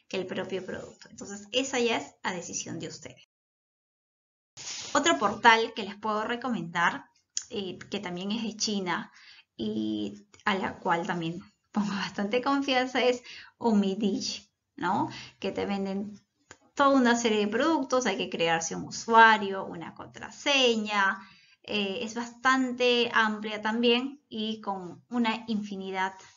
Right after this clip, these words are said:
de productos. En el caso de AliExpress, es más pensado en el business to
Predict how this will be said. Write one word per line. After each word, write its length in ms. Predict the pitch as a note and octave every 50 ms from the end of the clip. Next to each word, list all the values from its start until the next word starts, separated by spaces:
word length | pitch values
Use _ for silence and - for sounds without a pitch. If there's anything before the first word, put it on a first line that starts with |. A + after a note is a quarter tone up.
| _ _ -
de 120 | A#3 G#3+
productos. 720 | - - - - - A1 - - _ - - - - - _ _ _ _ _ _ _ _ _ _ _ _ _ _ _ _ _ _ _ _ _ _ _ _ _ _ _ _ _ _ _ _ _ _ _ _ _ _ _ _ _ _ _ _ _ _ _ _
En 180 | - - B3+
el 180 | B3+ C4 C4 C4
caso 340 | - F4+ G4 F#4+ - G#4 G4
de 120 | - D#4
AliExpress, 880 | C#4+ C#4 C4 C4+ C4+ - - - - A#3 A#3+ A3+ A3+ A#3 - - - - - _ - - _ _ -
es 140 | A#3+ G#3+
más 240 | A#3+ A#3+ A#3 A#3+ -
pensado 640 | - B3 B3 B3 C4 - - C4+ A#3 A3+ A3+ B3 A#3+ A#3
en 200 | - G#3 G3 F#3+
el 100 | F#3 G3
business 580 | A3+ A3 G#3+ G#3+ G#3+ A3+ A3+ A3+ A#3 - _
to 260 | _ A3+ A3 - -